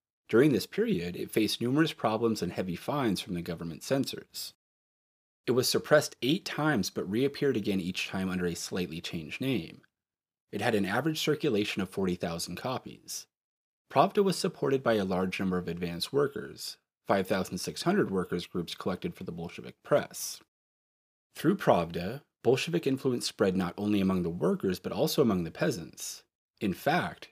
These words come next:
during the period of the rise of the revolutionary movement, nineteen twelve through fourteen, the solid foundation was laid for a mass Bolshevik party. As Stalin said, quote,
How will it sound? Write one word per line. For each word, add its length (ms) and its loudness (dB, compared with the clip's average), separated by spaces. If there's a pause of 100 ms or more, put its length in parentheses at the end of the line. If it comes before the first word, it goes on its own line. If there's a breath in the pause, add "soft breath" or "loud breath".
(100)
during 220 4
the 60 4
period 280 2
of 120 2
the 100 4
rise 320 2
of 80 -8
the 80 0
revolutionary 580 -2
movement, 480 0
nineteen 320 -4
twelve 320 -4
through 140 -8
fourteen, 720 -4 (240)
the 100 -4
solid 340 2
foundation 540 0
was 140 -2
laid 240 0
for 120 -2
a 60 -2
mass 320 -4
Bolshevik 480 -10
party. 400 -2 (720)
As 160 4
Stalin 380 4
said, 300 -8
quote, 380 -10